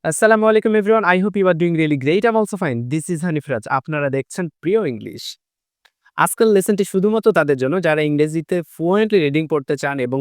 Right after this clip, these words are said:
ট্রান্সলেটিং করতে চান, প্রতিটা শব্দের অর্থ যাদের দরকার এবং সেন্টেন্স মেকিং করতে হয় কিভাবে,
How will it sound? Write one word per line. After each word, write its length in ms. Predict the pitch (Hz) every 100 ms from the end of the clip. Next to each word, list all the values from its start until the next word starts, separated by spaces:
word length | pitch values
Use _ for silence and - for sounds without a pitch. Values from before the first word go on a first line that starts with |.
| 135
ট্রান্সলেটিং 480 | 180 185 202 180 175
করতে 200 | 151 135 139
চান, 140 | 143 135
প্রতিটা 400 | 147 143 196 208 190 -
শব্দের 380 | 147 147 156 160 139
অর্থ 160 | 139 185 156
যাদের 200 | 139 127 120
দরকার 240 | 120 156 143
এবং 120 | 147 196 170
সেন্টেন্স 320 | - 220 240 226
মেকিং 180 | 190 170 156
করতে 160 | 139 135
হয় 120 | 127 110
কিভাবে, 300 | 110 104